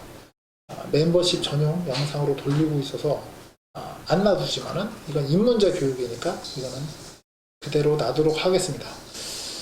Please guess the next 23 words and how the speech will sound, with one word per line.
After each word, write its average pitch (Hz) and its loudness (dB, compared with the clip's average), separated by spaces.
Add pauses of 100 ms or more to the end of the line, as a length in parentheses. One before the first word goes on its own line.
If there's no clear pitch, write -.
(300)
아, - -2
그리고 202 2 (380)
우리 208 -4
편집 294 2
영상을 226 4
올리면은 165 2 (520)
그 160 0 (340)
아까 160 2
처음에 220 2
한 190 0
거랑 196 2 (840)
뒤에 190 4
한 160 2
거랑 - -2 (220)
그걸 156 -8
나눠가지고 156 2 (360)
올리도록 151 0
하겠습니다. - -2 (1600)
그러면은 180 2 (300)
영상 214 4
마치기 151 2
전에 151 4 (160)
잠시 147 0